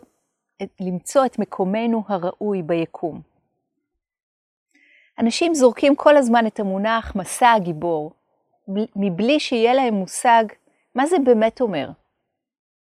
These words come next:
הם חושבים שמסע הגיבור פירושו להתמודד עם הפחדים שלך, להרוג דרקונים, לצבור עשרים וחמש אלף עוקבים באינסטגרם.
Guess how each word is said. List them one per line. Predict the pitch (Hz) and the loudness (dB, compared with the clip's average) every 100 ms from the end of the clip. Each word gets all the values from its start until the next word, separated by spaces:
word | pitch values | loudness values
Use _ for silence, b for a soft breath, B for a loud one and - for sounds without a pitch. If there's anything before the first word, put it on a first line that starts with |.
| _ _ _ _ 202 196 190 | _ _ _ _ _ -20 -10
הם | 214 | -6
חושבים | 190 214 196 247 302 | -6 -6 0 2 2
שמסע | 320 226 - 254 240 | 2 -2 0 4 6
הגיבור | 196 190 170 240 240 | 4 -2 2 4 4
פירושו | - 180 175 - 233 226 | 0 -6 -6 -2 0 2
להתמודד | 208 170 - 180 170 220 208 | 0 -4 -6 -6 2 2 2
עם | 170 | -2
הפחדים | - - 170 226 247 | -8 -10 0 2 2
שלך, | 247 220 - 208 185 185 b b b b b _ | 0 -8 -4 -2 -2 -6 b b b b b _
להרוג | 185 175 208 226 | -2 0 2 2
דרקונים, | 190 175 - 175 196 220 208 190 170 _ _ _ _ | -2 -10 -8 -6 -2 -2 -2 -6 -12 _ _ _ _
לצבור | 180 - 196 226 226 196 | -14 -8 2 4 4 2
עשרים | 190 226 | 0 -2
וחמש | 226 226 202 - | -2 -4 -6 -4
אלף | 208 202 - | -4 -4 -8
עוקבים | - 175 220 196 | -14 -2 0 0
באינסטגרם. | - 208 226 - 208 180 180 170 | -2 -2 -2 -2 -4 0 -2 -2